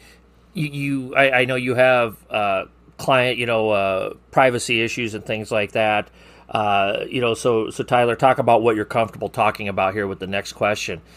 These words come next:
Uh, what, what are things that we need to know as, as coaches about today's kid in, in twenty twenty-four? What are some of the big problems,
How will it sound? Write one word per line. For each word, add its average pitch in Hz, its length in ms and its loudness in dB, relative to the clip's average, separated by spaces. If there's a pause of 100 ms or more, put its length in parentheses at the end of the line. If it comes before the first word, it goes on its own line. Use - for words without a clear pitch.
(320)
Uh, 104 460 2 (420)
what, 202 420 0 (300)
what 202 300 2
are 330 80 -2
things 170 340 -2
that 127 220 0 (440)
we 147 300 2
need 147 240 0
to 135 100 -6
know 120 320 2
as, 104 320 -2
as 101 180 -4
coaches 113 720 -2 (400)
about 123 640 2 (180)
today's 123 560 0
kid 90 400 -8
in, 117 200 -4
in 113 180 -8
twenty 165 320 0
twenty-four? 117 720 -4 (320)
What 143 260 4
are 180 80 -2
some 156 220 -2
of 131 80 -2
the 113 40 -6
big 139 300 -2
problems, 123 720 2